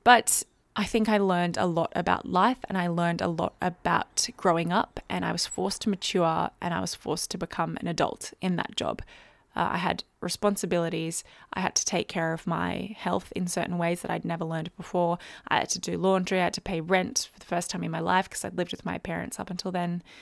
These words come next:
So, I mean, that's all kind of separate to the Korean culture in general. Like, that could have happened in any country that I went to.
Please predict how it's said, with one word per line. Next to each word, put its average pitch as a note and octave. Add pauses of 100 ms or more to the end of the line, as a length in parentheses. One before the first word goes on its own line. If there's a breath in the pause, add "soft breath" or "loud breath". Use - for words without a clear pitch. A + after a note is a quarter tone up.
(760 loud breath)
So, E4+ (120)
I F4+
mean, G4
that's A4
all G#4
kind D4+
of A3 (1300 loud breath)
separate -
to G#3+
the G3+
Korean F#3+
culture -
in F#3
general. G3
Like, G3+
that D#3+
could F3+
have F3+
happened E3+
in E3
any F3
country F3+
that F#3
I F#3
went F#3
to. A#3+